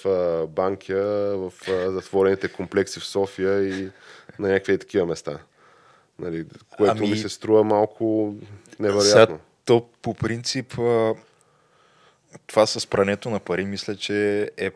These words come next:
Speaker 2: м, така, проблем, с който трябва да се занимава някой, ко-, който, така, е подложен на риск от това да бъде разследван от страна на нап, нали, и от, на държавата.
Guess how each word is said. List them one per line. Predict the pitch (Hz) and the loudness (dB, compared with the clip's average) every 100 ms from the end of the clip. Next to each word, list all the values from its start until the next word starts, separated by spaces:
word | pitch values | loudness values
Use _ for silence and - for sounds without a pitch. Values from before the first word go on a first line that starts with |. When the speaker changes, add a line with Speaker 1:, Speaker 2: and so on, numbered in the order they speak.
| _ - | _ -14
Speaker 2:
м, | 185 185 - | -14 -14 -14
така, | - 92 | -2 -2
проблем, | 90 - 92 82 90 101 | -2 -8 -8 -6 -6 -6
с | 95 | -10
който | - 101 - | -4 -4 -4
трябва | 95 95 | -2 0
да | 98 | 0
се | 95 95 | -6 -8
занимава | 95 90 90 95 92 92 101 101 - _ - | -6 -6 -2 -2 -2 -2 -2 -4 -8 _ -14
някой, | 95 95 98 104 98 | -6 -4 -4 -6 -8
ко-, | - 101 92 - _ - | -6 -6 -6 -8 _ -6
който, | 92 90 - 92 92 - | -4 -4 -8 -8 -8 -10
така, | 92 92 | -4 -2
е | 90 90 | -2 -4
подложен | 87 90 87 92 92 95 | -6 -12 -6 -6 -4 -6
на | 92 90 | -6 -6
риск | 95 - 95 | -8 -10 -12
от | - | -6
това | 95 92 | 0 0
да | |
бъде | 87 95 95 95 92 | 0 -2 0 2 0
разследван | 92 - 98 92 95 92 | -2 -4 -4 -4 -4 -6
от | - | -8
страна | - 90 92 | -4 -2 -2
на | 95 90 | -2 -4
нап, | 87 90 - | -2 -4 -4
нали, | 80 80 | -10 -8
и | 90 | -8
от, | 95 92 95 | -8 -10 -8
на | 92 | -4
държавата. | 92 92 85 95 90 - | 0 0 2 4 2 0